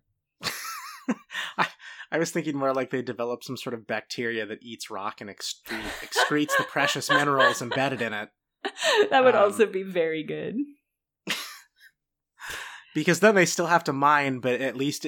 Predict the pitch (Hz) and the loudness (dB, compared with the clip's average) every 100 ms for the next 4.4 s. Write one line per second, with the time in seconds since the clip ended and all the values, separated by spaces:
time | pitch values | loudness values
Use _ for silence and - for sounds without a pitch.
0 | - 135 131 139 135 131 131 - - 156 | -6 -4 -2 0 0 0 -4 -6 -12 -10
1 | 143 143 143 135 117 135 143 110 110 - | -8 -4 -2 -2 -4 0 4 4 2 -2
2 | - 302 - 127 123 135 - 139 123 117 | -6 2 2 2 -2 -4 -4 -4 -6 -8
3 | - 113 - - - 240 220 208 - 208 | -4 -4 -2 -6 -2 -2 0 -2 -6 -8
4 | 190 - 175 202 | -8 -6 -6 -6